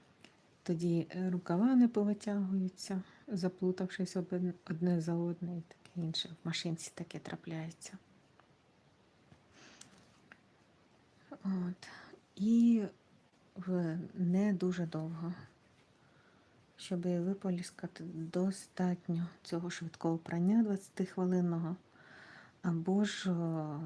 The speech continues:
делікатний режим, щоб там його не сильно болтало об це, об стінки. Тобто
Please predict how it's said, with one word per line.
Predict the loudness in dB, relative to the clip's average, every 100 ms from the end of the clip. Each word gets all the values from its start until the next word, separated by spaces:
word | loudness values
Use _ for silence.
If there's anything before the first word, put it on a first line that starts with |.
| -6
делікатний | -4 -2 -2 -4 -4 -4 -2 -2
режим, | -2 -2 -2 -2 -4 -8 -20 _ _ _ _ _ _ -20
щоб | -16 -16 -10
там | -6 -4
його | -2 -2
не | -4
сильно | -6 -6 -4 -4 -4
болтало | -8 -10 -8 -6 -6
об | -10 -14
це, | -16 -12 -14 -14 -20 _
об | -10 -10 -10 _ -14 -14
стінки. | -14 -12 -8 -8 -8 -16 -20 _ _ -20 -20 -20 -20 -20 _ -20 _ -20 _ _ _ _ _ _ _ _ _ _ _ _ _ _ _ _ _ _ _ _ _ _ _ _ _
Тобто | -20 _ -20 -8 -8